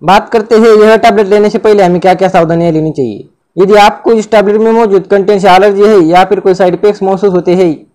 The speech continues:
तो इस टैबलेट का इस्तेमाल ना करें। यदि आप कोई और medicine ले रहे हो तो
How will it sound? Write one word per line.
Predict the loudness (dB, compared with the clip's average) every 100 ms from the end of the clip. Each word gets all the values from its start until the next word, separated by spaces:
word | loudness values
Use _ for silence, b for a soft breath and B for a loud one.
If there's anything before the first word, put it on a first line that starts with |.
| _ _
तो | 0
इस | 2 0
टैबलेट | -2 -2 -2
का |
इस्तेमाल | -2 -2 -2
ना | -2 -2
करें। | -4 -8 -10 _ -6
यदि | 0 2
आप | 2 2
कोई | 2 4
और | 2
medicine | 0 -2 -2 0
ले | 2
रहे | 2
हो | 2 0
तो | -2